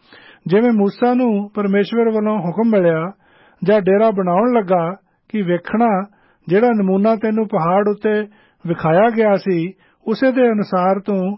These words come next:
ਸਭੋ ਕੁਝ ਬਣਾਵੀਂ। ਪਰ ਹੁਣ ਜਿੰਨਾ ਕੁ ਉਹ ਅਗਲੇ ਨਾਲੋਂ ਇੱਕ ਉੱਤਮ ਨੇਮ ਦਾ ਵਿਚੋਲਾ ਹੋਇਆ,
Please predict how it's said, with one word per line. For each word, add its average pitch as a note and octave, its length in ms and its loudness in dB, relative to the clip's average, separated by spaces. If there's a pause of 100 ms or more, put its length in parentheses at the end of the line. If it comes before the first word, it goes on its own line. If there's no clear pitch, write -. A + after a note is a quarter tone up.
(100)
ਸਭੋ A3 360 0
ਕੁਝ F#3 320 -4 (340)
ਬਣਾਵੀਂ। B2 520 -6 (720)
ਪਰ A3+ 200 2
ਹੁਣ A3+ 460 2
ਜਿੰਨਾ G3+ 300 0
ਕੁ A#3+ 300 0
ਉਹ G#3+ 120 2
ਅਗਲੇ A3 260 0
ਨਾਲੋਂ A3 380 0
ਇੱਕ G#3+ 300 -4
ਉੱਤਮ A3 440 -4 (500)
ਨੇਮ F#3+ 320 0
ਦਾ A3+ 140 2
ਵਿਚੋਲਾ F#3 460 0
ਹੋਇਆ, G3 440 0